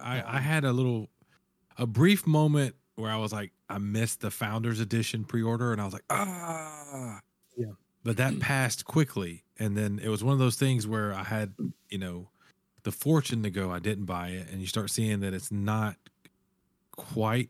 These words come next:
Speaker 1: what you were hoping. It's not the worst thing, but it wasn't what you were hoping. And I,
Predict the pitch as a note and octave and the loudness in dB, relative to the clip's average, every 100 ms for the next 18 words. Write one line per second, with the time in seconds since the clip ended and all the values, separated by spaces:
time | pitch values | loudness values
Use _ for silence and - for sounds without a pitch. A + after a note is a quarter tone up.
0 | - A#2+ C3 B2 C3 C3 B2 C#3 C3 B2+ | -2 2 2 2 2 4 2 0 0 0
1 | C3+ D#3 E3+ C3 C#3+ A#2 A2+ E3+ G3 - | 0 4 2 4 4 4 6 6 4 2
2 | - - C3 B2+ C#3 C3+ A2 A#2+ B2+ A#2+ | -4 0 2 4 4 2 0 0 -2 -2
3 | - B2 G#2+ A#2+ G2+ G2 - D3 A#2+ G#2+ | -4 -4 -2 -2 -2 -2 0 0 0 -4
4 | G2+ - - _ _ _ _ _ _ - | -4 -10 -20 _ _ _ _ _ _ -4
5 | A2 G#2+ G#2+ G2+ - | 0 0 -2 -4 -8